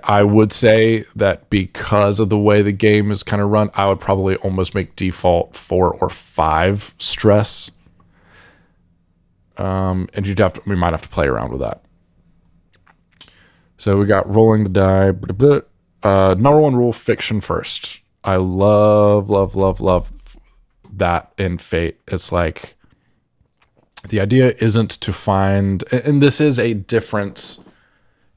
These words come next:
in, you know, your stan-, like, your more common D and D Pathfinder games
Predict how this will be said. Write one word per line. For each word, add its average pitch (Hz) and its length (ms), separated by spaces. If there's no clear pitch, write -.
in, 101 520
you 104 100
know, 95 200
your 101 400
stan-, - 600
like, 92 220
your 98 160
more 95 600
common 90 840
D 95 160
and 92 140
D 87 260
Pathfinder 85 760
games 82 640